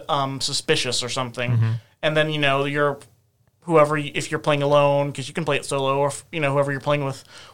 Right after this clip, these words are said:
Speaker 1: will pull out, like, the cards that seem to, like, that say things that seem to, um, resonate with what you're saying. So, like, for example, if you see trash bags, there might be, like, a card that says trash, or if you see, like,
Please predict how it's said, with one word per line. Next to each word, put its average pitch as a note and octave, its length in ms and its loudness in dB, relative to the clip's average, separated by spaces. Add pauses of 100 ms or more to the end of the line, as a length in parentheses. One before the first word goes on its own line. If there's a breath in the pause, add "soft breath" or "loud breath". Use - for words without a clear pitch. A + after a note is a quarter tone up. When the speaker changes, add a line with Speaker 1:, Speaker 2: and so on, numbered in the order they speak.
Speaker 1:
will D#3 160 -2
pull D#3+ 260 6
out, C#3+ 180 4
like, D3 140 0
the C#3 80 -8
cards C3+ 540 4
that D3 140 -6
seem C#3+ 320 -6
to, D3+ 200 -12
like, D#3 180 -6
that D3 220 2
say C#3 220 -2
things C#3 320 -6
that C#3 160 -10
seem C#3+ 300 -8
to, C3 360 -10 (680 soft breath)
um, B2 540 -2
resonate C#3+ 420 2
with B2 160 -8
what C#3 120 -6
you're C3+ 80 -8
saying. C3+ 320 -2
So, C#3+ 200 0
like, C#3+ 200 2
for D3+ 80 -6
example, C#3+ 340 -2
if B2 100 -10
you D3 60 -8
see C#3 160 -6
trash C#3 380 0
bags, B2+ 500 -2 (440 soft breath)
there D#3+ 120 4
might C#3+ 240 0
be, C#3 100 -4
like, C3+ 160 -6
a C#3 60 -6
card B2+ 280 -2
that A#2+ 100 -10
says A#2+ 180 -4
trash, B2+ 420 2
or C#3 140 -2
if B2+ 100 -6
you C#3 120 -8
see, C3+ 200 -6
like, B2+ 300 -6